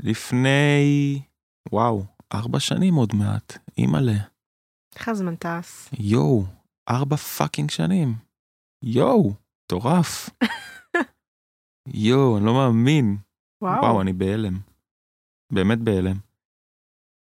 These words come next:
Speaker 1: כן, אז, אה, עברתי הרבה בארבע שנים האלה,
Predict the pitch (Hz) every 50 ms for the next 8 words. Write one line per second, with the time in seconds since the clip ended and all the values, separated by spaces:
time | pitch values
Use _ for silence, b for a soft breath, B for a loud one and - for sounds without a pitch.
0 | _ _ _ _ _ _ _ _ _ - - 147 123 - - - 110 104 - -
1 | 101 110 - - 90 101 95 117 147 170 240 202 151 139 175 202 226 240 170 123
2 | 101 - - - 95 95 95 95 95 95 92 92 92